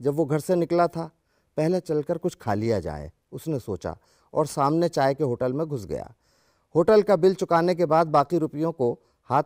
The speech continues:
में थामे टहलता हुआ फिर बूढ़े फ़कीर के करीब आन पहुंचा। फ़कीर ने कनखियों से देखा और तार-तार ओवरकोट की जेब को घुटनों में दबाकर महफूज कर लिया। "कमबख्त सोच रहा है मैं कुछ छीन कर भाग जाऊंगा?" उसने नफरत से फ़कीर की तरफ देखा।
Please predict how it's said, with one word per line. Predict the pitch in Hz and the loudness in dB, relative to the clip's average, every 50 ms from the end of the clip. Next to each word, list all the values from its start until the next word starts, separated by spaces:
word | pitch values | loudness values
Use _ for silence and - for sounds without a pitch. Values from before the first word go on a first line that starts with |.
| - | -2
में | 160 160 160 151 | -4 -4 -4 -4
थामे | - - - 131 135 143 135 117 113 - _ _ _ _ _ _ | -4 -6 -4 -2 0 0 0 0 -2 -4 _ _ _ _ _ _
टहलता | 117 131 156 180 - - 175 | 0 2 2 2 2 2 2
हुआ | 147 135 127 135 139 | 2 2 2 0 0
फिर | - 160 139 | 2 0 -2
बूढ़े | 113 113 127 131 131 | 0 0 0 0 0
फ़कीर | - 113 - - 120 120 | -2 -4 -6 -4 -4 -4
के | 107 - - | -4 -4 -6
करीब | - - 92 107 117 - - | -4 -2 -2 -2 -2 -4 -6
आन | - 101 92 | -6 -8 -8
पहुंचा। | - - 80 73 - 71 - - - _ _ _ _ _ _ _ _ | -8 -10 -10 -10 -10 -12 -14 -14 -16 _ _ _ _ _ _ _ _
फ़कीर | - 113 - 160 165 165 | -12 -6 0 0 2 2
ने | 175 170 165 | 2 0 -2
कनखियों | - - 143 143 143 - - 175 170 | -4 -4 -4 -4 -4 -4 -4 -4 -4
से | 156 - 139 113 | -4 -4 -6 -6
देखा | - 90 87 - - 135 151 151 - _ _ _ _ _ | -4 -6 -8 -6 -6 -8 -8 -8 -12 _ _ _ _ _
और | - 107 131 143 151 139 | -4 0 0 2 0 0
तार-तार | - _ 113 113 123 127 123 - - 113 113 120 127 139 - _ _ _ _ _ _ - | -2 _ 2 2 2 0 -2 -2 0 2 2 2 0 -2 -8 _ _ _ _ _ _ -4
ओवरकोट | 107 117 123 131 123 - - 131 139 135 113 | 0 2 2 2 0 0 0 0 0 0 -2
की | _ - 123 | _ -8 -8
जेब | 98 92 101 110 123 127 | -6 -4 -2 -2 -2 -2
को | - _ - 98 98 113 - _ _ _ _ _ 110 | -4 _ -6 -4 -4 -4 -8 _ _ _ _ _ -10
घुटनों | 113 120 - - 139 147 160 156 | -10 -10 -8 -6 -4 -2 -2 -2
में | 135 123 113 87 | -2 -2 -4 -4
दबाकर | 90 85 82 113 113 - 139 135 | -4 -2 -2 -2 -2 0 -2 -4
महफूज | 131 123 113 107 - 180 202 190 - | -2 -2 -4 -2 2 2 2 2 2
कर | - 135 104 90 | -2 -4 -4 -4
लिया। | 90 85 80 73 - - _ _ _ _ _ _ _ _ _ | -6 -6 -6 -8 -10 -14 _ _ _ _ _ _ _ _ _
"कमबख्त | - 120 123 98 143 135 - | 0 0 2 2 0 0 0
सोच | - - 151 151 - 147 | -4 -2 -2 -2 0 2
रहा | 135 131 135 143 | 0 2 2 4
है | 156 160 | 4 2
मैं | 170 160 151 | 2 2 0
कुछ | - 165 - | -2 -4 -4
छीन | - - 139 147 | -4 -4 -4 0
कर | - 175 165 | 0 0 2
भाग | 160 170 175 170 | 2 0 0 0
जाऊंगा?" | 180 214 233 226 226 226 226 _ _ _ _ _ _ _ _ _ _ _ _ _ _ | 0 -2 -2 -2 -4 -8 -12 _ _ _ _ _ _ _ _ _ _ _ _ _ _
उसने | - 135 127 185 185 170 | -8 -4 -2 0 0 2
नफरत | 156 147 - - 190 185 | 2 0 2 0 -2 0
से | - 202 | 0 -2
फ़कीर | 170 - 151 135 156 165 - | -4 -4 -2 0 0 0 0
की | - 147 | -2 -4
तरफ | 113 120 113 92 | 0 0 0 0
देखा। | 80 90 90 - - 82 80 | 0 -4 -6 -6 -6 -10 -10